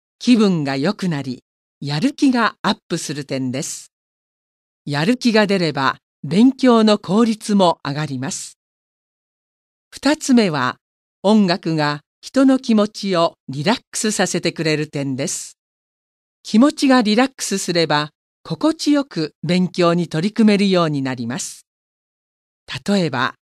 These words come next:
医療の現場では、手術を行うお医者さんや、手術の補助をする看護師さんがリラックスして手術に臨めるよう、手術室で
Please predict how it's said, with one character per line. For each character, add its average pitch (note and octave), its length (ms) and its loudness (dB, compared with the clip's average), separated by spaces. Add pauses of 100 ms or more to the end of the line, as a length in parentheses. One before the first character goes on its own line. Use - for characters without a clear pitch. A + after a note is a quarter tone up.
(180)
医 G#3 100 0
療 G3+ 300 4
の D#3+ 120 0
現 D#3+ 280 -2
場 D#3 120 0
で D3+ 120 0
は、 C#3+ 260 -2 (340)
手 A#3 140 0
術 F#3+ 380 0
を D#3+ 180 2
行 F3+ 160 -4
う E3 460 0
お D#3 140 -2
医 G3 40 0
者 G#3 180 -2
さ F#3+ 200 -4
ん E3 160 -2
や、 C3 240 -4 (420)
手 - 160 2
術 C#4 300 0
の G3 140 6
補 A3 180 2
助 G#3 120 2
を G3 160 2
す F3+ 200 -6
る E3+ 220 -2 (100)
看 F3 260 0
護 G3+ 140 4
師 G3+ 100 -4
さ D#3 200 -2
ん D3+ 100 -4
が D3 220 -4 (280)
リ D3 140 -8
ラ G#3 100 2
ッ C4 60 -6 (100)
ク - 80 -12
ス G#3+ 160 -2
し - 160 -6
て F3+ 120 0
手 G3 160 -2
術 G3 280 0
に F3 160 0
臨 D#3+ 300 -2
め F#3+ 100 0
る F3+ 160 -4
よ C#3+ 380 -2
う、 - 400 -20
手 F#3+ 120 -4
術 A3 320 -2
室 F#3+ 280 -6
で D3+ 240 0